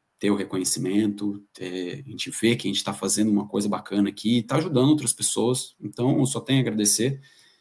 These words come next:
E daqui a pouco são mais histórias, mais brasileiros vindo aqui contando, mais gente, daqui a pouco é mais gente dando curso ali, criando coisas. E, e é esse, esse é, é o intuito de todos nós, eu acredito, que é estar todo mundo sempre crescendo.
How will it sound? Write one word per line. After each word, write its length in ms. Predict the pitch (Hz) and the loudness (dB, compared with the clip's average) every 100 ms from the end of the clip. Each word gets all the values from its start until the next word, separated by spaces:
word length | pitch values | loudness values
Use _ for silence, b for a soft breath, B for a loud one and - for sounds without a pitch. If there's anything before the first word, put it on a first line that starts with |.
| _ - | _ 0
E 80 | |
daqui 180 | 139 147 | 2 2
a 80 | 151 | 2
pouco 460 | 139 143 143 170 165 | 4 4 2 -2 0
são 180 | 160 | 2
mais 180 | 143 139 | 2 2
histórias, 300 | - 117 131 | 0 2 2
mais 160 | 113 113 | 2 0
brasileiros 520 | 113 101 98 117 135 | 0 -2 0 0 0
vindo 240 | 139 123 | -2 -2
aqui 200 | - - | -2 -4
contando, 640 | 135 101 101 104 143 123 104 b b _ _ - | -4 -4 -2 0 0 0 -4 b b _ _ -2
mais 200 | 131 143 | 2 4
gente, 220 | 120 127 | 2 0
daqui 160 | 156 151 | -4 -10
a 40 | |
pouco 220 | - 123 | -8 -4
é 40 | 123 | -2
mais 120 | 107 | 0
gente 240 | 117 110 | -2 -2
dando 180 | 104 104 | 0 0
curso 340 | 104 - 131 - | 0 -2 -2 -6
ali, 280 | - 156 143 | -6 -6 -6
criando 460 | - 101 135 135 | -6 0 2 0
coisas. 580 | - 113 143 101 - - _ | 0 0 0 -2 -4 -8 _
E, 840 | - - - 151 131 107 95 85 | -12 -6 -2 2 4 4 4 4
e 40 | 123 | 4
é 120 | 123 | 6
esse, 520 | 135 - 139 151 - b b _ | 6 4 2 0 -6 b b _
esse 300 | 123 127 - | 0 2 4
é, 40 | 139 120 | 4 6
é 40 | 135 | 6
o 100 | 147 | 6
intuito 600 | 143 139 151 151 110 - | 4 4 4 4 -2 -4
de 120 | 113 | -12
todos 300 | 107 151 156 117 | 2 4 4 4
nós, 280 | 110 107 98 | 2 2 0
eu 80 | |
acredito, 580 | 101 104 98 104 104 - _ _ - | -2 -2 0 -2 -4 -14 _ _ -12
que 220 | - 107 | -4 0
é 420 | 107 110 107 - - | 2 2 0 -4 2
estar 400 | - - - 120 | 4 4 0 -4
todo 240 | 135 131 | 0 2
mundo 220 | 107 113 | 2 0
sempre 560 | - 110 104 113 104 92 | 0 -4 -2 -2 -2 -2
crescendo. 640 | - 107 - 101 104 104 | -2 2 2 4 2 0